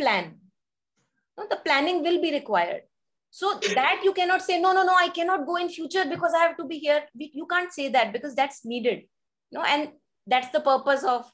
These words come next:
uh, us being here. But this, uh, mental chatter, what we are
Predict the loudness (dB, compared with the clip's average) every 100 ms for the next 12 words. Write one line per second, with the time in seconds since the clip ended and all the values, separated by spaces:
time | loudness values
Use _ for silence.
0 | _ -6 -4 -2 -2 -4 -10 -10 -6 -4
1 | -6 -10 _ _ -2 2 4 4 0 -8
2 | _ _ _ _ _ _ _ _ _ _
3 | -6 -2 0 -2 2 4 4 2 -2 0
4 | 0 2 0 2 0 0 -2 -4 -4 -2